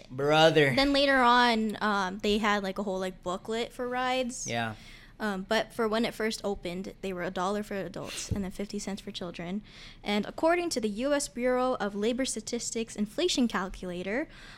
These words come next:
Speaker 2: one dollar in nineteen fifty-five equates to buying a ticket for eleven dollars and twelve cents in twenty twenty-two. Now imagine the prices now. <laughs> What?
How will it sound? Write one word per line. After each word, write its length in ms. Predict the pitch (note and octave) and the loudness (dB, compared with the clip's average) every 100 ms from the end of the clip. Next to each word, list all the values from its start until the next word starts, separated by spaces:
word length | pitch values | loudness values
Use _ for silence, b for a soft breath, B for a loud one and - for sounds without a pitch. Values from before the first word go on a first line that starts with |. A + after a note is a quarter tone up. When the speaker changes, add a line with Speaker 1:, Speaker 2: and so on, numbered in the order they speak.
| b | b
Speaker 2:
one 240 | A3+ D#4 C4 | 2 4 4
dollar 300 | B3+ D4+ D4+ | 4 4 2
in 160 | A3+ | 2
nineteen 300 | A3+ B3 B3+ | 2 0 -2
fifty-five 580 | A#3+ A#3 A3+ A3 G#3 A3+ | -4 -4 -6 -4 -2 -2
equates 440 | A3 G#3+ A3 G#3+ - | -6 -4 -4 -4 -6
to 100 | G#3+ | -4
buying 340 | G3 B3 C#4 | 0 2 2
a 80 | A#3 | 2
ticket 380 | - C4 G3+ - | -2 -6 -6 -4
for 180 | G3+ - | -6 -2
eleven 380 | G#3 C4+ E4 | -2 0 2
dollars 420 | A#3+ A3 A#3 A#3 - | 2 2 -2 -4 -4
and 160 | F#3+ | -6
twelve 300 | - B3 C#4 | -4 -4 -4
cents 640 | - C#4 G3+ G3+ - - - | -4 -4 -4 -4 -8 -12 -6
in 80 | G3+ | -6
twenty 260 | - G3 G3 | -4 -6 -6
twenty-two. 460 | - A3 A#3+ - - - - - - - - - - - - - - - - - - - - - - - - - - - - G#3+ | -2 -2 -4 -10 -18 -20 -20 -20 -20 -20 -20 -20 -20 -20 -20 -20 -20 -20 -14 -14 -14 -18 -20 -20 -20 -20 -20 -20 -20 -20 -10 -4
Now 60 | |
imagine 320 | G3+ G#3 A#3 | 0 2 2
the 40 | G#3+ | 2
prices 360 | A3+ G#3+ F#3+ | 0 -2 -2
now. 260 | G3 F#3 F#3+ | -4 -4 -6
<laughs> 60 | - - - - B4+ - A4+ - - - - - - b b b b b - - - - - | -10 -18 -20 6 6 6 -8 -12 -20 -20 -20 -20 -20 b b b b b -20 -20 -20 -20 -8
What? 240 | D4+ C4 | -4 -4